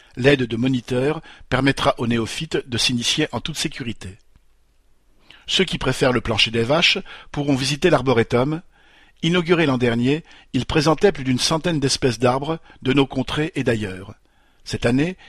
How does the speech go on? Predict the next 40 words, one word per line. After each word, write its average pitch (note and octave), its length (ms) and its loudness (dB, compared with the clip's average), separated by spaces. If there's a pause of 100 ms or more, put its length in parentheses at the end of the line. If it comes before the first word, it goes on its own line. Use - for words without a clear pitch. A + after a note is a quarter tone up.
(140)
il A#2+ 160 2
a - 80 0
encore D3+ 340 2
été D3 220 0
amélioré. B2 560 0 (480)
Des B2 120 2
visites A#2 340 -2
guidées C3 440 0 (240)
permettront C#3 380 0
de A#2+ 80 -2
découvrir C3 500 -4
et A#2+ 60 2
apprécier A#2+ 420 0
ce C#3 100 -2
parcours B2 380 -4
botanique. A2 600 -4 (1300)
On A#2 100 -4
pourra D#3+ 280 2
aussi D3+ 200 0
s'instruire C#3 640 0 (340)
en - 120 0
s'amusant D#3 500 2
à A#2+ 60 0
la A2+ 80 2
Cité B2+ 260 -2
des A#2 120 0
Sciences C3+ 520 -2 (320)
grâce E3 300 4
à C3 40 0
des B2+ 160 -2
expositions C#3 640 0
et B2+ 60 -2
des A#2+ 180 2
animations B2+ 600 2 (180)
sur A#2 220 -4
divers B2 340 2
aspects C3 240 0
de C3+ 120 2
la B2+ 100 0
science. - 520 -6